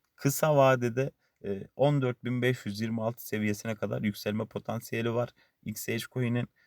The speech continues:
E, sonrasında on beş bin yüz altmış altı, on yedi bin iki yüz otuz dört ve yirmi bir bin. Yirmi bir bin ana direnç diyebiliriz arkadaşlar.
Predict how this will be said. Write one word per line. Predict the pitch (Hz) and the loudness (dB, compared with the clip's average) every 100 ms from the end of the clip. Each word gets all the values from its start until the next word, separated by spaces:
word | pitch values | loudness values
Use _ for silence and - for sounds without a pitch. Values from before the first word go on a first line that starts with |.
| _ | _
E, | - - - | -8 -8 -8
sonrasında | - 123 120 107 - 110 110 107 - _ _ _ - | -4 -2 2 0 0 0 2 0 -4 _ _ _ -2
on | 110 110 | 0 2
beş | 110 - | 0 -2
bin | 101 | -6
yüz | 90 90 98 | -6 0 2
altmış | 101 - - | 2 0 0
altı, | 107 107 - 127 - _ _ _ _ - | 0 0 -4 -6 -8 _ _ _ _ -6
on | 107 110 110 - | -2 0 -2 0
yedi | 101 98 104 | 0 0 0
bin | 101 78 | -2 -4
iki | - - 101 | -10 -8 -4
yüz | 98 | -2
otuz | 101 - 104 | -4 -4 -4
dört | 120 - | -4 -6
ve | 104 | -8
yirmi | 117 98 107 110 120 117 | -6 2 2 4 2 4
bir | 123 101 | 2 2
bin. | 82 - _ _ | -8 -12 _ _
Yirmi | 110 117 120 117 | -4 0 0 0
bir | 110 101 | 0 0
bin | 123 - _ _ | -4 -4 _ _
ana | 101 113 120 113 | 0 4 2 2
direnç | 117 120 - | -2 -2 -2
diyebiliriz | 120 117 113 113 110 | -4 -2 -2 -2 0
arkadaşlar. | 110 107 107 110 - 117 | 0 0 -4 -4 -4 -4